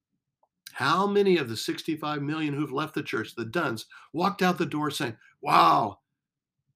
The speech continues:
I can really see the multifaceted of God functioning in my church. In fact, I was even a part of that, even little me, I was contributing. I get to be a part of this, and the grace of God was flowing in our midst,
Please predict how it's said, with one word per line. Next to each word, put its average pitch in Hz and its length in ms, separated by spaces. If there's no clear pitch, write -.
I 180 100
can 156 180
really 170 200
see 180 180
the 143 100
multifaceted 151 720
of 117 120
God 156 260
functioning 160 420
in 143 60
my 143 140
church. 151 300
In 143 60
fact, 202 220
I 240 100
was 220 160
even 220 200
a 208 40
part 226 260
of 185 60
that, 170 220
even 254 320
little 240 400
me, 240 580
I 220 140
was 240 200
contributing. 180 840
I 214 60
get 226 180
to 208 80
be 190 100
a 185 60
part 208 300
of 175 100
this, 151 300
and 160 100
the 160 80
grace 196 400
of 165 160
God 180 360
was 131 200
flowing 175 400
in 151 100
our 143 120
midst, 165 420